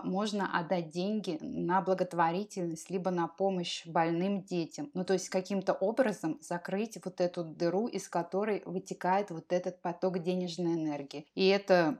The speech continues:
стоит сделать. Вот. Но в любом случае, вот то, что мы с тобой говорим о долгах,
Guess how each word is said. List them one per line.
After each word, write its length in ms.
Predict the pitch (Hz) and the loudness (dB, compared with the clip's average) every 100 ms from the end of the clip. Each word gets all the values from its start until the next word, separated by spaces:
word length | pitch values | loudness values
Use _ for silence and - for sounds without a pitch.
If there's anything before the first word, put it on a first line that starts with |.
| - | -4
стоит 400 | - - 185 151 | -2 4 6 4
сделать. 540 | 156 165 185 185 - - | -2 -8 -8 -12 -18 -10
Вот. 420 | 175 165 - - _ | -4 -2 -4 -8 _
Но 280 | 185 214 226 | 2 6 6
в 100 | 170 | 6
любом 320 | 190 202 311 | 4 8 8
случае, 600 | 381 - 226 - 190 175 | 6 0 0 2 4 4
вот 160 | 175 180 | 4 0
то, 80 | 180 | -2
что 160 | - | -2
мы 80 | 190 | -4
с 60 | 180 | 0
тобой 220 | 196 185 | 2 2
говорим 340 | 180 185 190 180 | 2 2 2 2
о 20 | |
долгах, 560 | 175 180 220 294 - | 2 2 6 4 2